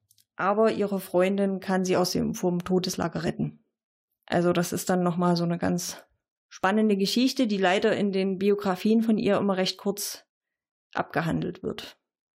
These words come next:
Im Herbst vierundvierzig, äh, schließt sie sich den Partisanen an, denn sie hofft, äh, vom befreiten Gebiet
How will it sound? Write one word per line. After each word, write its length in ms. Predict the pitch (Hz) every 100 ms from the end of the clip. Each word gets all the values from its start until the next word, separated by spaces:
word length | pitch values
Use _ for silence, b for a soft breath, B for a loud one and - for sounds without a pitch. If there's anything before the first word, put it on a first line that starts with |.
| _ _ _ _ _
Im 160 | - 208
Herbst 340 | 202 247 240
vierundvierzig, 760 | - 262 285 - 269 262 247 -
äh, 260 | 208 202 190
schließt 300 | - 233 233
sie 80 | 208
sich 180 | 208
den 280 | 208 196 190
Partisanen 680 | 180 185 175 170 185 254 277
an, 260 | - 285 320 - _ _ _ _ _ _ _ _ _ - - _ _ -
denn 240 | 214 226
sie 200 | 220 208
hofft, 460 | 202 254 - - -
äh, 460 | 208 208 208 202
vom 800 | 202 - 208 202 196 196 190 185
befreiten 540 | 185 220 220 185 196 208
Gebiet 500 | 190 - 220 233